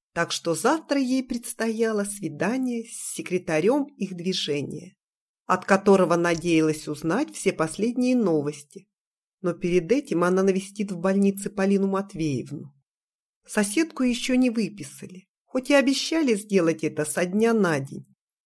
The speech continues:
У Виты так и не получилось выкроить время на неделе забежать к ней, разве что через тётю Катю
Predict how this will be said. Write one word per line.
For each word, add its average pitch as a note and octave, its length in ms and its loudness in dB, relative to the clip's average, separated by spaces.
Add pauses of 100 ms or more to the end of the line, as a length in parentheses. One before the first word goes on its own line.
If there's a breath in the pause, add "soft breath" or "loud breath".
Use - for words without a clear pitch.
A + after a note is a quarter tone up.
У G3+ 80 0
Виты A3 260 2
так A3 240 2
и A3 60 4
не A3 100 4
получилось G#3+ 920 0
выкроить F#3+ 500 2
время A3 340 4
на E3 80 2
неделе G#3 580 4
забежать E3+ 520 0
к - 100 -10
ней, F3 420 0 (240)
разве A3+ 420 4
что A#3 260 2
через A#3 320 0
тётю A#3+ 300 -2
Катю D3+ 500 0